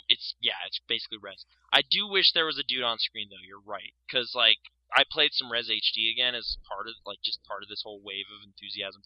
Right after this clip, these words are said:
for, like, Mizuguchi games, really. And, um,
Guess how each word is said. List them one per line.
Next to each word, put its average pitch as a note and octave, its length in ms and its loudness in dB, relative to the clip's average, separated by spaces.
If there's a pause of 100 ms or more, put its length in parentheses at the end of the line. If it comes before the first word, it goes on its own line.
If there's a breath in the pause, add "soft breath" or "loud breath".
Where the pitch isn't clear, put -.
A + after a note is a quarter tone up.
for, F#2+ 240 -20 (300)
like, G2 180 -20
Mizuguchi G#2 680 -12
games, A#2 260 -8
really. B2 320 -8 (640 soft breath)
And, G#2 320 -2
um, G2+ 380 -12